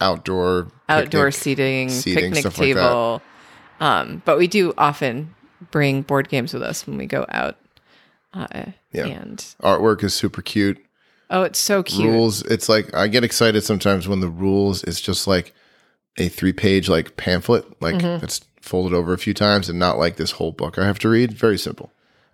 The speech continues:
Speaker 1: Um,
Speaker 2: <clears throat>
Speaker 1: yeah, that was a new one that I discovered and I'm glad I got 'cause that one's a lot of fun. But also, this is a, I think you can play up to four, but I don't, we haven't played it with more than two. Works
Speaker 2: No.
Speaker 1: really well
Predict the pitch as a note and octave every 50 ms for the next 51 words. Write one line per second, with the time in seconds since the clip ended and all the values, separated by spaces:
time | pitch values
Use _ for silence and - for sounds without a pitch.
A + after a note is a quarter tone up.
0 | _ - C4 C4 B3 B3 C4 C4 C4 C4 A#3+ G#3+ F3 C3+ A#2+ B2 A#2+ B2+ C#3 C3
1 | B2+ B2 A#2 A2 G#2 F#2+ F2+ F2+ F2+ _ _ - G2 G2 G2 F#2+ E2 - - -
2 | G2+ F2 D#2 D#2+ E2 E2 D#2 D#2 E2+ E2+ F2 D2+ D2 D2 - - - - - -
3 | - - E2 D#2+ D#2 E2+ E2 F2 - - - - - - _ _ _ _ _ _
4 | - - - A2 A#2 B2 C3 - - B2 G#2+ B2 A#2+ - A#2 G#2+ G2 A2+ A#2 A2+
5 | G#2+ G#2 G2+ - _ _ _ _ _ _ _ _ _ _ _ _ _ _ _ _
6 | - - G#2+ C3+ C#3+ C3 B2+ A#2+ A#2+ A2 - - A#2 A2 G#2+ - - G#2 G#2+ -
7 | - - F2+ - - - - G2+ F#2 E2 D2 C#2 - - - _ _ _ _ _
8 | _ _ _ _ _ _ _ _ _ _ _ - - F2+ E2+ - - - _ _
9 | _ - - F#2+ G2 G#2 B2 C3+ C3 B2+ A#2+ - - D3 D3+ B2 - - E2+ -
10 | - G#2+ G2+ G2 F#2+ G2 F#2+ - - - G2 F2+ F2+ - _ _ _ - - C3+
11 | C#3+ D3+ D3 C#3+ C#3+ C3+ G#2 A2 A#2+ B2+ B2 B2 A#2 G#2+ G2 G2 F#2+ F#2+ F#2+ F#2
12 | F#2 F2+ _